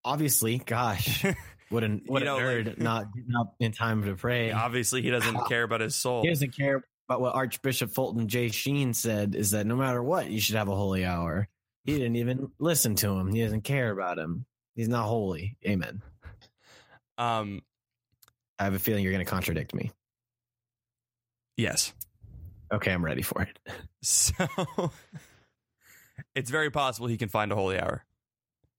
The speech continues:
Speaker 1: Mm-hmm.
Speaker 2: Um, did Fulton Sheen mean a daily holy hour?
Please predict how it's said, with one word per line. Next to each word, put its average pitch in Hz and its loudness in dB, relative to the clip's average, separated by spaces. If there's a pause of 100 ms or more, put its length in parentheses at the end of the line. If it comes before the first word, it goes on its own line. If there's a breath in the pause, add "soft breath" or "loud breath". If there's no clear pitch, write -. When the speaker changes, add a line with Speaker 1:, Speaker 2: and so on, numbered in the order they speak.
(200)
Speaker 1:
Mm-hmm. 92 2
Speaker 2:
Um, 104 2
did 117 -4
Fulton 135 0
Sheen 131 0
mean 113 2
a 98 -2
daily 90 0
holy 113 0
hour? 117 -2